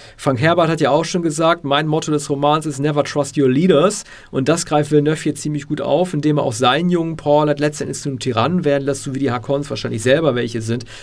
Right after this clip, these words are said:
Das ist im Grunde genommen eine Game of Thrones Erzählung. Daenerys Targaryen in Zeitraffer, die er hier durchlebt. Und das macht er doch relativ, relativ gut. Er ist auch optisch sehr gut anzusehen. Villeneuve ist ja in erster Linie kein Schauspielregisseur, sondern vor allen Dingen ein,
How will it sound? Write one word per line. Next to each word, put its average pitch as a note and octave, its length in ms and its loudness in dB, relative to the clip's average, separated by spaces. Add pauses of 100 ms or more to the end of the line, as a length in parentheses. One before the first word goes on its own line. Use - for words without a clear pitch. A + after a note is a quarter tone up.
(100)
Das B2+ 160 -2
ist F3+ 100 -2
im D3 80 0
Grunde D3+ 300 4
genommen F3 160 2
eine C#3 80 4
Game C#3+ 180 4
of C3+ 160 0
Thrones E3+ 240 0
Erzählung. F#3+ 580 2 (140)
Daenerys C#3 480 2
Targaryen C#3 600 2
in A#2+ 160 -10
Zeitraffer, D#3 680 0
die D3 220 0
er C#3 80 2
hier C#3 200 0
durchlebt. C#3 520 -4 (300)
Und C3 140 0
das D3+ 180 2
macht D3+ 200 -2
er D3+ 80 4
doch C#3 160 2
relativ, D3 460 0
relativ A#2+ 380 -4
gut. A2+ 200 -6 (240)
Er D3 140 0
ist F#3+ 120 2
auch F3+ 140 2
optisch G3 320 2
sehr F3 160 4
gut F3 140 0
anzusehen. E3 760 -4 (160)
Villeneuve D3+ 320 -2
ist D#3 120 -6
ja D#3 80 0
in C#3+ 40 -2
erster D3+ 320 -4
Linie D3+ 240 2
kein C#3 160 -4
Schauspielregisseur, D3+ 960 -2
sondern C3+ 260 -2
vor C3 220 -8
allen C#3+ 160 0
Dingen C#3 200 0
ein, B2 420 -4